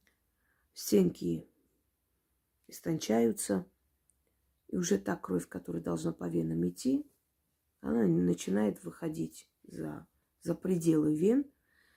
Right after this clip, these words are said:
и застревает, собственно говоря, под кожей. Или начинает, э, сгущаться местами. То есть это нехорошее кровообращение,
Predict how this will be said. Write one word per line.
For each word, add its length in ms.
и 80
застревает, 760
собственно 360
говоря, 240
под 240
кожей. 600
Или 280
начинает, 760
э, 140
сгущаться 920
местами. 500
То 160
есть 160
это 180
нехорошее 760
кровообращение, 1080